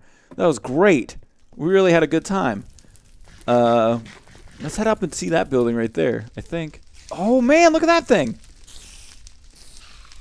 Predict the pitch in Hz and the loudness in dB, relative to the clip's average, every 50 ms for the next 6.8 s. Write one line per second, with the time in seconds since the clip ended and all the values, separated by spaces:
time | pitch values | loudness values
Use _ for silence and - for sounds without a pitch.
0 | - - - 214 269 - 233 214 208 - - - - - - - - - 190 202 | -8 0 2 2 2 2 0 -4 -4 -6 -12 -20 -20 -20 -20 -14 -8 -4 -4 -4
1 | - 226 190 156 147 151 135 - - - - - - - - - - - - - | -2 -2 -2 -2 -2 -4 -6 -10 -16 -20 -20 -20 -20 -20 -20 -20 -20 -20 -20 -20
2 | - - - - - - - - - _ - - - 156 156 - 214 202 208 202 | -20 -20 -20 -20 -20 -20 -20 -20 -20 _ -20 -18 -12 -12 -8 -2 0 0 0 2
3 | 175 165 135 156 170 175 147 123 - 135 123 113 117 110 - 107 98 - 110 107 | 0 -2 -4 -4 -4 -4 -4 -4 -4 -6 -6 -4 -6 -6 -6 -8 -8 -6 -6 -4
4 | 110 117 135 135 - - - 131 180 226 - - 107 113 135 147 - - 214 240 | -4 -4 -6 -6 -10 -12 -8 -8 -8 -8 -8 -8 -6 -6 -6 -6 -6 -6 -4 -4
5 | 233 - - - - 143 131 131 135 147 156 - - - - - - - - 113 | -4 -6 -10 -14 -12 -8 -6 -6 -4 -6 -6 -8 -12 -16 -16 -14 -14 -14 -14 -14
6 | 117 131 165 - 202 - - 185 185 175 - - - - - | -10 -10 -10 -10 -8 -6 -4 -2 -2 -2 -2 -4 -8 -12 -14